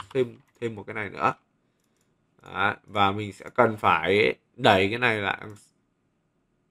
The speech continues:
Đấy. Thì trung bình một ngày mình sẽ kiếm được, đây, lấy số này nhân số này, tức là mình được khoảng độ bảy đô.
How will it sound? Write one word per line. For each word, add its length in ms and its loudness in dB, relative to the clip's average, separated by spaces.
Đấy. 380 6
Thì 180 8
trung 240 6
bình 260 12
một 120 6
ngày 300 8
mình 160 -2
sẽ 140 0
kiếm 280 6
được, 160 10
đây, 320 6
lấy 180 2
số 140 0
này 160 6
nhân 140 2
số 120 -2
này, 140 8
tức 80 6
là 80 8
mình 160 2
được 120 0
khoảng 140 -10
độ 80 -4
bảy 220 4
đô. 340 12